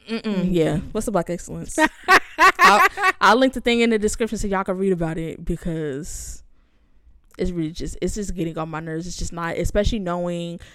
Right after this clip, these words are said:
Speaker 1: everything that happened to Jashanti and, and, like, just knowing how it's like, yeah, like, oh, we want the school to be more secure, but it's like when sh-, when stuff get more secure, you already know who gonna have to answer for that. It's gonna be
Speaker 2: Mm-hmm.
Speaker 1: us. So it's like, I just,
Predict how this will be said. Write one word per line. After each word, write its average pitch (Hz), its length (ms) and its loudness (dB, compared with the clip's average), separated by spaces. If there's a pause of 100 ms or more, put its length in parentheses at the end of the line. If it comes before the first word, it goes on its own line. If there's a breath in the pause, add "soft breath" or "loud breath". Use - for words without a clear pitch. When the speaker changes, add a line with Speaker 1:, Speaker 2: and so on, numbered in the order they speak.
(140 loud breath)
Speaker 1:
everything 180 240 -4
that 175 80 -2
happened 185 440 2
to 190 120 -2
Jashanti 175 1000 -2
and, 151 80 -6 (420 loud breath)
and, 185 220 0
like, 165 280 2 (640)
just 202 240 2
knowing 190 280 2
how 180 480 2 (400)
it's 202 120 -2
like, 220 160 0
yeah, 262 300 2
like, 214 260 -2
oh, 277 540 -2
we 240 80 -6
want 240 160 -6
the - 60 -10
school - 180 -4
to 226 40 -4
be 226 80 -4
more 220 160 -4
secure, 233 320 -2
but 208 140 0
it's 208 100 2
like 220 140 -2
when 226 160 -2
sh-, - 340 -6
when 226 140 4
stuff 359 260 0
get 311 160 -2
more 277 160 0
secure, 277 380 -4
you 262 120 -2
already 247 240 0
know 233 140 -2
who 233 80 -8
gonna 220 140 -4
have 202 100 -6
to - 100 -6
answer 180 220 -6
for - 140 -16
that. - 240 -14 (280 soft breath)
It's 202 140 -2
gonna 226 200 4
be - 100 -2
Speaker 2:
Mm-hmm. 170 260 -2
Speaker 1:
us. - 260 -14 (360 soft breath)
So 185 260 0
it's 185 140 0
like, 180 280 0
I 202 160 -4
just, 220 240 -10